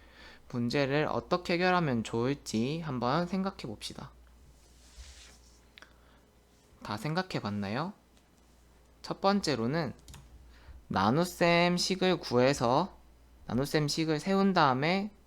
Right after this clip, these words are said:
그 답을 구해서 해결하는 방법이 있겠고요. 두 번째로는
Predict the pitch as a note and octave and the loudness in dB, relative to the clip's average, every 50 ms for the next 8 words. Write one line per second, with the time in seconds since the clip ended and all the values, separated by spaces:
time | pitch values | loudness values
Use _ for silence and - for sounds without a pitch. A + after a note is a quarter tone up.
0 | _ _ - - - B2+ - - A#2+ A2+ - B2 C3 D3+ E3+ E3+ - - A#2 A#2 | _ _ -16 -14 -12 -10 -6 -4 -2 0 2 4 4 4 2 0 -2 -2 0 2
1 | A#2+ B2+ C#3 C#3 A#2+ C3+ D3+ D#3+ E3+ E3+ E3 D3+ C3+ C#3 C#3+ C3+ - - A2+ A2 | 2 0 -2 -4 -6 -6 -4 -2 -2 0 0 0 0 -2 -4 -4 -4 -4 -2 -2
2 | A2+ G#2+ G2+ - G#2+ - - D3 D3 - - - G#2 G#2+ B2+ E3+ G#3+ - - - | -2 -2 -4 -4 -6 -4 -4 -4 -6 -4 -4 -2 -2 0 0 -2 -4 -8 -16 -20
3 | - - - - - - - - - - - - - - - - - - - - | -20 -20 -20 -20 -20 -20 -20 -20 -20 -20 -20 -20 -20 -20 -20 -20 -20 -20 -20 -20
4 | - - - - - - - - - - - - - - - - - - - - | -20 -20 -20 -20 -20 -20 -20 -20 -20 -20 -20 -20 -20 -20 -20 -20 -20 -20 -20 -20
5 | - - - - G#2+ A2+ A#2+ C3+ C#3 C3+ C#3+ C#3 A2 G2+ G#2+ A#2+ D3 E3+ F#3 G3 | -20 -20 -18 -10 -4 -2 -2 -2 -2 -2 0 0 0 2 2 2 4 4 4 2
6 | A3+ | 0